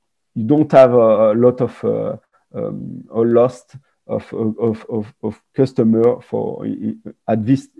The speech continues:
at this stage. Um, and how we are going to do this?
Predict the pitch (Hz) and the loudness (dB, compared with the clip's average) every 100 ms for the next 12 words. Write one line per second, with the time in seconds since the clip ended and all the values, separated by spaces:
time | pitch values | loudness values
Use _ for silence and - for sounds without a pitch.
0 | - - - 104 110 - - - _ _ | -16 -14 -14 -14 -16 -14 -14 -14 _ _
1 | _ _ _ _ _ _ _ _ _ - | _ _ _ _ _ _ _ _ _ -20
2 | - _ 120 117 113 113 - _ _ _ | -20 _ 0 2 4 0 -4 _ _ _
3 | _ 135 139 175 202 175 160 151 151 139 | _ 0 6 8 10 8 8 6 2 -2
4 | 120 131 104 - - | -2 -2 -2 -8 -16